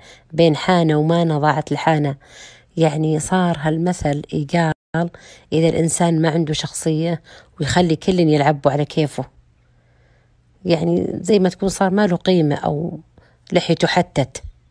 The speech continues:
وصاروا الناس يطلقون هالمثل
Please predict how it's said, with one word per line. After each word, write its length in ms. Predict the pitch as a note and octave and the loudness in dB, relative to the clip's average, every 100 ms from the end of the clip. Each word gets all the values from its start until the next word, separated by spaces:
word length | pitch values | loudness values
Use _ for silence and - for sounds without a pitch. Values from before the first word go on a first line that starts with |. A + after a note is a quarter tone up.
| _ _ _ _ _ _ - - _ _ - - _ _ _ _ - | _ _ _ _ _ _ -20 -20 _ _ -20 -20 _ _ _ _ -14
وصاروا 460 | - A3+ G#3 F3 D#3+ | -4 0 2 2 -2
الناس 720 | D#3+ F3+ F#3 G#3 - - - - _ | -2 -2 0 -2 -4 -10 -12 -18 _
يطلقون 540 | - E3 E3+ E3+ F#3 E3+ | -8 -6 -4 -2 0 0
هالمثل 600 | D#3+ E3 D#3+ - F3+ G3 | 0 0 -2 0 0 -2